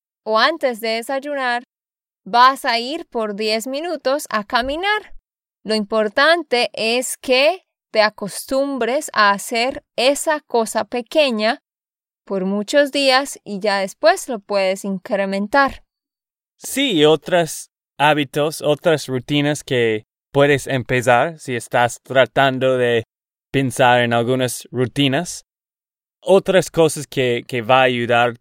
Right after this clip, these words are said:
Speaker 2: tu día muchísimo es meditar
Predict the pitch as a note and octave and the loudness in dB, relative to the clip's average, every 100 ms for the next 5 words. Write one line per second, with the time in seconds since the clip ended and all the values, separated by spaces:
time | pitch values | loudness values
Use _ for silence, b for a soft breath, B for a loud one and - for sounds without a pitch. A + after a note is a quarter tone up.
0 | _ A#2+ A#2 B2+ A#2 A#2 A#2 - G3 - | _ -8 -4 -2 0 -2 -4 0 -2 0
1 | C3 B2+ F#3+ - _ - C3 B2 - - | -2 -2 -4 -10 _ -2 2 2 -2 -12
2 | - _ _ _ A2+ A2+ A#2 A2+ - B2+ | -18 _ _ _ -4 0 0 -2 0 2
3 | A#2+ | 4